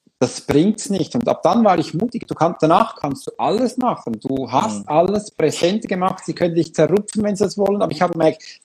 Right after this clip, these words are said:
Speaker 1: mich hat's niemand zerrupft, weil ich auch gesagt habe, ja, das ist so. Was willst du noch darüber reden? Ähm,
Speaker 2: Ja.
Speaker 1: gibt's kein Thema mehr. Aber jetzt können wir gerne auch über das Thema reden, wo du mich eigentlich eingeladen hast.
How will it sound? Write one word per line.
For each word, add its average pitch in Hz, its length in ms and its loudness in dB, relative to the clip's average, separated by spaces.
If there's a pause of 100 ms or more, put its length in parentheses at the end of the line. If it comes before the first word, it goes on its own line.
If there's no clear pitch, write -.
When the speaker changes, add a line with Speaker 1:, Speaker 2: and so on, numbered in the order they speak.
Speaker 1:
mich 160 280 0
hat's - 300 -2
niemand 196 500 0
zerrupft, 196 400 0
weil 131 140 2
ich 135 100 0
auch 151 140 2
gesagt 185 240 -4
habe, 113 80 -2
ja, 143 140 0
das 117 180 -8
ist 202 240 -4
so. - 240 -4
Was - 160 -8
willst 160 240 0
du 165 40 -2
noch 156 120 -4
darüber 131 260 0
reden? 214 360 2 (340)
Ähm, 131 220 2
Speaker 2:
Ja. 127 160 2
Speaker 1:
gibt's 185 260 -6
kein 156 220 -4
Thema 190 220 0
mehr. 190 240 -2
Aber 143 140 0
jetzt - 140 -2
können 135 160 2
wir 139 80 0
gerne 160 360 0
auch 160 140 0
über - 160 -8
das 131 120 -2
Thema 135 220 -2
reden, 135 200 -2
wo 123 60 -2
du 123 60 -4
mich 123 140 -4
eigentlich 104 240 -4
eingeladen 180 420 0
hast. 170 300 -6